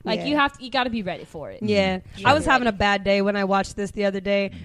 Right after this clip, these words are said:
Speaker 2: and then I was like, "Louis, put on some Muppet Sugar Island." And we watched it, and then I was in a great mood after that.
Speaker 3: Yeah.
Speaker 1: Yeah.
Speaker 2: I think I just needed, like, that.
Speaker 1: I just need a little old time rum while I watch it.
Speaker 3: <laughs> Pick me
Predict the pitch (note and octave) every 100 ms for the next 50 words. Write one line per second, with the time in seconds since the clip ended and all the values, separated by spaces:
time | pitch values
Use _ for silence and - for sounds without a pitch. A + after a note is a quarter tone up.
0 | E2 G3 G3 F#3+ G3 F3+ A3 E4 G3+ -
1 | - - - D#4+ A#3+ G#3 G#3+ C4 F3 -
2 | B3+ - C#4 C#4+ A3 F3+ - - - G#3
3 | G3+ A3+ A3+ - A#3 A3+ G3+ G3+ G3+ G3
4 | F3+ F3+ - - G#3 G3 F3+ E3+ - -
5 | - - E3 F3 F#3+ F3+ A#3+ A3 G3+ G#3
6 | G#3+ F#3+ G3 G3 F3 E3 - D5+ E4+ -
7 | E4 D#4 C#4+ C4+ B3 B3 A#3+ C4+ A#3+ A3+
8 | A3 A#3 C#4 A3+ G3+ G3+ G3 G3 G3 -
9 | B3 - - - A3+